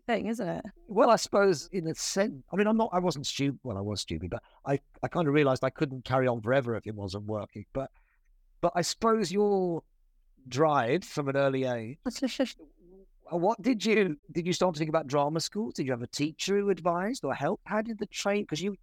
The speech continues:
Speaker 2: went to East fifteen, didn't you?
Speaker 1: Yeah.
Speaker 2: So how did that come about?
Speaker 1: Well, <clears throat> I auditioned to all the fancy schools and I didn't get in, so I went there.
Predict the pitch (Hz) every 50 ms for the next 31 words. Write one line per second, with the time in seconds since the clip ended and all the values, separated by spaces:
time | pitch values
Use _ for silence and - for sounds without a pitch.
0 | _ _ - 190 180 170 - - 185 165 143 - - 170 - - - 208 170 127
1 | 107 107 - _ - 190 214 _ - 180 180 175 165 147 131 - - - 185 180
2 | 214 226 208 220 208 226 208 - - - 156 135 113 104 104 92 - _ _ _
3 | _ - 277 294 302 285 269 269 269 269 - _ _ _ _ - - 294 277 -
4 | _ _ - 220 254 254 254 254 233 - - - - 240 226 220 - 226 208 196
5 | 196 - - 196 196 - - - 170 160 - - 165 165 165 160 - 180 170 160
6 | 185 180 180 - - - - - 175 175 175 165 - - - 165 160 165 - -
7 | - 165 165 165